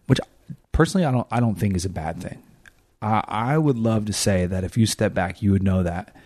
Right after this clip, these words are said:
I love you and I always have your back, and I'm always trying to look out for the best for us, the, the unit, you know?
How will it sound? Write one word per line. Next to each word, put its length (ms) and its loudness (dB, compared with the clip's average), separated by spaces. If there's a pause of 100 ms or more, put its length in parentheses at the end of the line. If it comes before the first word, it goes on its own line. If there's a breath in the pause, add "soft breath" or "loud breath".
(560 loud breath)
I 80 -4
love 320 0
you 380 0
and 120 -6
I 100 -4
always 340 0
have 180 -4
your 100 -2
back, 300 -6 (100)
and 100 -4
I'm 120 -2
always 220 2
trying 180 0
to 60 2
look 260 0 (100)
out 220 -4
for 80 -8
the 80 -8
best 540 -6
for 340 -4 (100)
us, 480 -4 (420)
the, 120 -6
the 160 -8
unit, 460 0 (100)
you 140 -4
know? 240 2